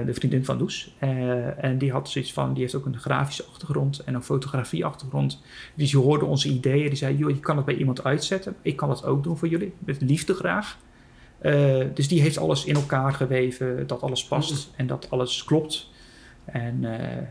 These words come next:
Speaker 1: en die heeft ook de achtergrondfoto wel door eigenlijk een soort stock image gevonden van, "Nou, dit is een coole achtergrondfoto met allemaal zijde en kant."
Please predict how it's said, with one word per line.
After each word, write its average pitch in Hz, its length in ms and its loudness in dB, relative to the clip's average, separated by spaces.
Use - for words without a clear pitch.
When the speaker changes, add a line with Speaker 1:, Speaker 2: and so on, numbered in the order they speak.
Speaker 1:
en 139 100 0
die 139 40 6
heeft 143 160 6
ook 135 80 2
de 131 100 0
achtergrondfoto 139 720 0
wel 131 120 0
door 143 140 2
eigenlijk 131 320 0
een 123 80 -4
soort - 280 -6
stock - 260 -2
image 131 300 0
gevonden 139 300 -2
van, 143 80 -4
"Nou, 139 220 -2
dit 147 180 0
is 143 80 -8
een 135 100 -2
coole 139 160 2
achtergrondfoto 143 800 0
met 135 140 -6
allemaal 131 180 -6
zijde 131 300 0
en 135 120 -6
kant." - 320 -6